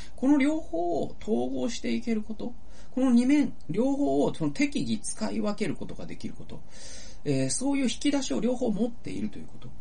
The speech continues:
で、その両、その両方を持つには、やっぱり自分の中のなんか懐の深さみたいなものがすごく大事になってくるんです。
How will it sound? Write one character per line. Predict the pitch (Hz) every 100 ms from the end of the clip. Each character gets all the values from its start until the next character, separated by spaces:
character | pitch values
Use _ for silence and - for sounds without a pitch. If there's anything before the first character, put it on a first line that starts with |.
| - - - -
で、 | 226 233
そ | 285
の | 294
両、 | 294
そ | 285 302
の |
両 | 254 285 330
方 | 359
を | 156
持 | 165
つ | 180
に | 139 107
は、 | 135 113
や | 131
っ |
ぱ | -
り | 220 120
自 | -
分 | 180
の | 247
中 | 262 -
の | -
な | 247
ん |
か | -
懐 | - - 285 294 294
の | 277 269
深 | - 220
さ | -
み | 220
た | 101
い |
な | 101
も | 101
の | 98
が | 135 123
す | -
ご | 120 90
く | 101
大 | 107
事 | 107
に | 98
な | 92
っ |
て |
く | -
る | 80
ん |
で |
す。 | 80